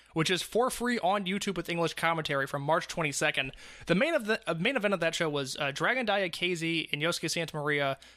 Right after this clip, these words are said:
versus Shimizu, Eita, and Kaito Ishida. Legitimately great match, in my opinion. Like, they have what I think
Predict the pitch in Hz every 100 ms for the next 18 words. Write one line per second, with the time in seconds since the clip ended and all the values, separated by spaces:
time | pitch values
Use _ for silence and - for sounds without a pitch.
0 | _ - 151 151 135 127 - - - -
1 | 214 214 190 185 - - 165 - 156 143
2 | 151 160 143 135 - 147 131 131 - -
3 | _ _ _ _ 180 180 180 151 220 214
4 | 196 175 165 160 151 147 147 131 131 147
5 | 127 127 139 139 170 202 185 - 147 170
6 | 160 143 143 156 - - 165 185 - 160
7 | 151